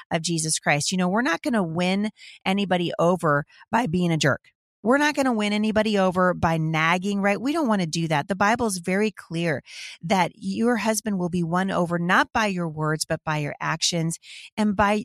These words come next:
the love of Christ that you have in your heart that spills over to him in every aspect of your relationship. So love him well. Love him well. I talk about this all the time here at the show. You guys, the most precious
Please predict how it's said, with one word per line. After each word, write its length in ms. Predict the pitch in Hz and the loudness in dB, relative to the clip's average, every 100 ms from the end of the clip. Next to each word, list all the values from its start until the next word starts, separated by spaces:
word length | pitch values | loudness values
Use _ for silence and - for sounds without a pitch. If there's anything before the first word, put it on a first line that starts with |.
| - | -4
the 140 | 202 | -4
love 260 | 190 196 226 | 0 0 0
of 160 | 240 | -4
Christ 320 | - 214 220 | -4 -2 -2
that 160 | - 135 | -2 -4
you 200 | 165 214 | -2 -2
have 280 | 208 208 190 | -2 -4 -4
in 120 | 180 | -2
your 120 | 175 | -2
heart 300 | 170 170 160 | 0 -2 -2
that 120 | 156 | -4
spills 520 | - - - 185 190 - | -6 -6 -2 -2 -2 -4
over 240 | 170 170 | -6 -6
to 120 | 160 | -8
him 240 | 165 165 156 | -6 -6 -4
in 100 | 156 | -6
every 220 | 156 - | -6 -4
aspect 560 | 151 165 - 160 151 - - - - | -2 -2 -2 -2 -4 -8 -20 -20 -4
of 160 | 170 160 | -4 -2
your 140 | 165 | -2
relationship. 600 | 156 147 156 - 165 - | -2 -2 -2 -2 -2 -2
So 160 | - 214 | -4 -6
love 360 | 233 233 311 | -6 -4 -2
him 240 | 349 294 233 | -2 -2 0
well. 440 | 190 220 269 185 - _ _ _ - | 0 0 -2 -4 -8 _ _ _ -4
Love 220 | 220 262 | 0 2
him 180 | 285 240 | 2 4
well. 240 | 226 226 - - 233 | 2 2 -2 -12 -6
I 140 | - 247 | -2 0
talk 240 | 285 277 | 0 -2
about 180 | 240 240 | 0 0
this 160 | 214 - | 0 0
all 200 | 202 214 | 2 2
the 100 | 254 | 0
time 380 | - 196 233 240 | -8 -6 -6 -4
here 160 | 208 | 0
at 120 | 170 160 | 0 0
the 80 | |
show. 200 | 170 233 | -2 0
You 160 | 220 208 | 0 -2
guys, 240 | - 233 220 | -2 -2 -2
the 100 | 220 | -2
most 540 | 214 220 240 269 - - | 0 2 2 0 -2 -8
precious 760 | - 240 247 254 285 285 - | -8 -2 0 0 -4 -4 -4